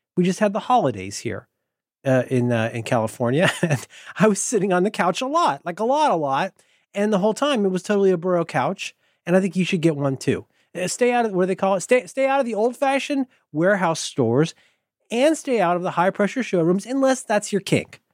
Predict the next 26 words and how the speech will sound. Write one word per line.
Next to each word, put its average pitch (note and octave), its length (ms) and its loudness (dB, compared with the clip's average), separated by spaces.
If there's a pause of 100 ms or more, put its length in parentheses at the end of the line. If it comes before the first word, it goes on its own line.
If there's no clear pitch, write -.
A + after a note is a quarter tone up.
(240)
in G#3 120 0
which A#3+ 180 0
case, G3+ 260 -2
go D3+ 220 2
nuts. - 440 -4 (120)
Take F#3 160 2
some A#3+ 160 -2
photos, D#3+ 500 0 (400)
uh, D3+ 240 2
you D#3+ 140 -2
know, D3 60 0
write D3 200 2
some A3+ 140 -6
fan G3+ 260 2
fiction. C3 460 -2 (240)
But D#3+ 120 -4
my F3+ 160 2
advice C4+ 280 2
to - 120 -16
you E3+ 340 2
is C#3+ 140 -4
to F#3+ 100 -4
go F3 260 0
to B2+ 320 -4 (200)
burrow F3+ 640 0 (200)
dot E3 380 0